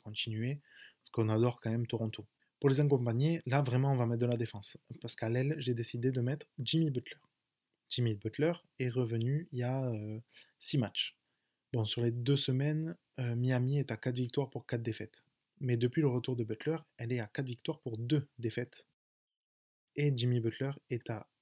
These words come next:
presque vingt-deux points, plus de huit rebonds, plus de huit passes. C'est excellent. Enfin, c'est vraiment excellent. C'est un joueur très défensif en plus. Voilà, il revient de plusieurs blessures. Là, il faut lui laisser le temps de revenir.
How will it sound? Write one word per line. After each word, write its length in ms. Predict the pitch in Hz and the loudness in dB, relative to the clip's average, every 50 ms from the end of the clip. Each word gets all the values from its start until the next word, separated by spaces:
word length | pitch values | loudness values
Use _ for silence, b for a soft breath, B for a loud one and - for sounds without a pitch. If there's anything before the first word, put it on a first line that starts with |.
| _ - | _ -10
presque 280 | - - 147 - - | -6 -6 -4 -4 -4
vingt-deux 340 | 110 104 120 131 143 139 117 | -4 0 0 0 2 0 0
points, 240 | - - 120 120 139 - _ _ _ _ _ _ _ _ _ _ _ | -2 -4 -8 -8 -8 -12 _ _ _ _ _ _ _ _ _ _ _
plus 120 | - 170 160 | -2 0 4
de 100 | 135 120 | 6 6
huit 180 | 113 117 135 | 6 6 4
rebonds, 340 | 135 131 131 123 139 147 147 147 - | 2 2 2 0 0 -2 -4 -4 -2
plus 120 | 165 165 | 0 2
de 100 | 147 143 | 2 2
huit 180 | 139 127 131 123 | 2 2 -2 -4
passes. 340 | - 107 - - - - _ 202 160 | -6 -8 -10 -12 -16 -20 _ -14 -12
C'est 560 | - - - 139 139 139 131 117 113 127 - _ _ _ _ _ _ _ _ _ _ _ _ _ - | -8 -2 0 2 2 4 2 2 0 -2 -8 _ _ _ _ _ _ _ _ _ _ _ _ _ -2
excellent. 420 | 175 165 - - - 123 110 - _ _ _ _ _ _ - | -2 -2 -2 -2 -4 -4 -4 -6 _ _ _ _ _ _ -16
Enfin, 120 | - 104 - | -16 -16 -14
c'est 220 | - - - 117 | -12 -10 -8 -8
vraiment 360 | 110 110 117 131 135 147 - - | -6 -4 -4 -2 -2 -2 -4 -4
excellent. 500 | 143 135 - - - 117 113 117 139 147 B B B B B B B B B B B | -8 -10 -8 -8 -6 -4 -4 -4 -6 -8 B B B B B B B B B B B
C'est 140 | - - 123 | 0 2 4
un 60 | 120 | 4
joueur 280 | 120 123 117 - - | 4 2 0 -2 -4
très 180 | - - - 135 | -4 0 2 2
défensif 500 | 123 117 - - 98 - - 147 147 - | 2 2 0 -2 -8 -6 -6 -6 -4 -6
en 80 | 123 110 | -8 -8
plus. 360 | - - 127 - - - b b b b b b b b b - | -8 -10 -10 -10 -12 -16 b b b b b b b b b -10
Voilà, 200 | 107 104 110 120 | -6 -2 0 2
il 100 | 123 117 | 2 4
revient 220 | 110 110 117 117 | 4 4 4 4
de 80 | 117 110 | 2 0
plusieurs 280 | - - 123 123 113 | 0 0 0 0 0
blessures. 440 | 113 110 110 104 - - 135 143 143 | 0 0 -2 -2 -2 -2 -2 0 0
Là, 140 | 131 139 147 | 0 -2 -2
il 60 | 139 | -2
faut 140 | 120 - 113 | -4 -6 -4
lui 120 | 110 107 | -4 -2
laisser 280 | 110 117 123 120 - 135 | -2 -2 -2 -2 -2 -2
le 100 | 131 120 | -2 -2
temps 140 | - 123 117 | -2 -2 -2
de 80 | 113 | -2
revenir. 520 | 107 110 107 107 113 120 127 143 147 - | 0 0 0 0 0 -2 -2 -2 -4 -6